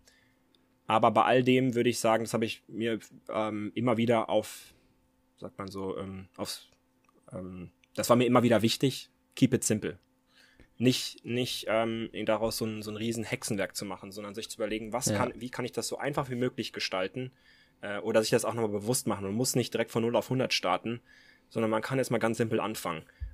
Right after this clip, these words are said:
Speaker 1: Ähm, es muss nachher, es kann nachher einfach nur ein, ein Foto von unsplash dot com sein. Ich schreibe darunter einen Bibelvers, ähm, und, äh, noch irgendwie einen Gedanken,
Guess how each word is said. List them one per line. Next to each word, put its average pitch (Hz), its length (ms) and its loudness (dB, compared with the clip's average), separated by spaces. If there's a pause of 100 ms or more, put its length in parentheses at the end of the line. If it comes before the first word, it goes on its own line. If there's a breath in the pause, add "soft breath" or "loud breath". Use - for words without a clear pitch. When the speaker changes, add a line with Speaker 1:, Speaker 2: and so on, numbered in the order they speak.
Speaker 1:
Ähm, 95 300 -2
es - 160 -10
muss 117 200 -2
nachher, 117 380 4
es 110 140 0
kann 135 140 2
nachher 120 240 2
einfach 117 180 2
nur 120 140 2
ein, 110 240 -2
ein 104 140 -2
Foto 147 280 2
von 113 200 -2
unsplash 123 440 0
dot 117 160 4
com 107 240 2
sein. 95 220 0
Ich 98 100 -2
schreibe - 320 2
darunter 101 240 -2
einen 98 80 -6
Bibelvers, 135 640 4 (400 loud breath)
ähm, 107 400 0 (380 soft breath)
und, 101 400 -2
äh, 85 60 -2
noch 104 140 -2
irgendwie 107 180 -4
einen 104 60 -4
Gedanken, 123 560 0